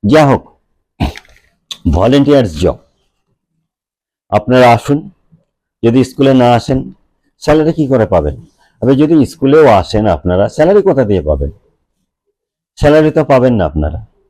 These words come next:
কেননা স্যালারিটা তো আপনাদের ট্যাক্সের পয়সায় না, কারোর বাপের তো নয়,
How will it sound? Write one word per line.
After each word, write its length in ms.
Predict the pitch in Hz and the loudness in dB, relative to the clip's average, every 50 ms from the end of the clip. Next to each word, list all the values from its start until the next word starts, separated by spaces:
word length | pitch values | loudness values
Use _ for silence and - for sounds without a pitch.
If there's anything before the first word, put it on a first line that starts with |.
| _ _ _ _ _ _ - | _ _ _ _ _ _ -2
কেননা 260 | - 135 135 143 156 143 | 0 0 2 2 0 0
স্যালারিটা 580 | - - 120 113 120 135 143 156 147 165 147 | -2 0 2 2 4 4 2 0 0 -2 -2
তো 120 | - 156 139 | 0 0 -2
আপনাদের 300 | - - 143 131 139 - | 0 -2 -4 -4 -4 -4
ট্যাক্সের 360 | - 131 - - - 135 113 | -4 -6 -6 -4 -6 -8 -4
পয়সায় 320 | - 85 80 - - 98 120 | -4 -6 -6 -4 -4 -2 -2
না, 180 | 160 185 - _ _ _ _ _ _ _ _ _ _ _ _ _ _ _ _ _ _ _ _ _ _ _ _ _ _ - | -2 -2 -6 _ _ _ _ _ _ _ _ _ _ _ _ _ _ _ _ _ _ _ _ _ _ _ _ _ _ -2
কারোর 240 | 143 143 147 143 120 | 0 2 2 2 2
বাপের 280 | 117 127 131 - 160 | 2 2 2 2 -2
তো 160 | - - 156 147 | -2 0 0 2
নয়, 260 | 143 135 135 117 | 2 2 2 0